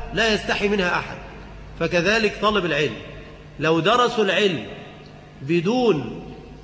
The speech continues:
دراسة التربية والآداب تفسد قلوبهم بهذه الآفات وتزداد، ويكون العلم كلما ازدادوا علما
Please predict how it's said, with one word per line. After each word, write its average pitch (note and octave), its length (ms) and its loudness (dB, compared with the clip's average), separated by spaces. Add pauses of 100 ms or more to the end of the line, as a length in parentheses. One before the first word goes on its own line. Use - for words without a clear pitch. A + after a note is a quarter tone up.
(200)
دراسة G3 520 2 (760)
التربية F3 880 2
والآداب E3+ 680 2 (1160)
تفسد B3 340 2
قلوبهم G3+ 580 4
بهذه F3+ 320 2
الآفات E3 560 -2 (240)
وتزداد، D3 680 0 (720)
ويكون E3+ 600 2
العلم C4 540 4 (420)
كلما A3+ 400 4
ازدادوا A#3+ 500 2
علما B3+ 360 2